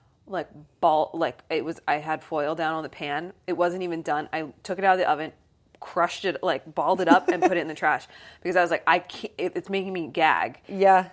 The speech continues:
Speaker 1: So
Speaker 2: Max hates
Speaker 1: nauseous.
Speaker 2: the smell of that too.
Speaker 1: I don't know,
Speaker 2: He
Speaker 1: 'cause
Speaker 2: doesn't mind
Speaker 1: bro-,
Speaker 2: eating it, but he hates
Speaker 1: broccoli,
Speaker 2: it. <laughs>
Speaker 1: broccoli doesn't do the same thing. It's just cauliflower.
Speaker 2: Yeah, it does smell pretty bad.
Speaker 1: Yeah.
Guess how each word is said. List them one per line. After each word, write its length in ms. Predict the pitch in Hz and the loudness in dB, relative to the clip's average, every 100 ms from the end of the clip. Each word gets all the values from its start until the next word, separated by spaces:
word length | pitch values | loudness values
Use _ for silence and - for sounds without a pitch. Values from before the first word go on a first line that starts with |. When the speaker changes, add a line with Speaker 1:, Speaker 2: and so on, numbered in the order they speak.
| _ _ - | _ _ -10
Speaker 1:
So 140 | - | 2
Speaker 2:
Max 200 | 208 214 190 | 6 8 8
hates 80 | 170 | 4
Speaker 1:
nauseous. 480 | 160 147 202 131 - | 2 4 2 0 -6
Speaker 2:
the 80 | 170 | -6
smell 220 | 175 165 | -4 -2
of 60 | |
that 180 | 160 - | -2 -2
too. 260 | - - 160 _ _ _ _ _ _ _ _ | -4 -6 -8 _ _ _ _ _ _ _ _
Speaker 1:
I 120 | 214 | -2
don't 100 | 240 | 0
know, 140 | 262 269 | 0 0
Speaker 2:
He 100 | 220 | 4
Speaker 1:
'cause 200 | 254 302 | 6 8
Speaker 2:
doesn't 120 | 403 | 10
mind 240 | 370 269 | 12 10
Speaker 1:
bro-, 80 | 285 | 12
Speaker 2:
eating 220 | 339 359 | 10 12
it, 200 | 196 190 | 10 8
but 120 | 226 240 | 8 10
he 120 | 320 | 10
hates 20 | |
Speaker 1:
broccoli, 520 | 214 220 302 349 349 339 - | 12 12 12 8 6 4 2
Speaker 2:
it. 220 | 269 330 | 0 2
<laughs> 0 | |
Speaker 1:
broccoli 440 | 208 220 240 294 262 | 4 4 2 0 0
doesn't 320 | 247 233 196 | 0 -2 -4
do 100 | 214 | -4
the 80 | 196 | -4
same 260 | 202 208 196 | -4 -6 -6
thing. 420 | 262 220 104 - | -4 -4 -6 -14
It's 100 | - | -16
just 180 | 214 - | -14 -14
cauliflower. 720 | - - 185 220 - - - | -16 -14 -14 -14 -16 -16 -4
Speaker 2:
Yeah, 200 | 170 165 - | 0 0 0
it 80 | 208 | 2
does 180 | 240 | 2
smell 220 | - - - | 2 -8 -8
pretty 180 | - | -8
bad. 240 | - - - _ _ _ _ _ _ _ _ _ | -8 -8 -10 _ _ _ _ _ _ _ _ _
Speaker 1:
Yeah. 280 | - 202 | -14 -10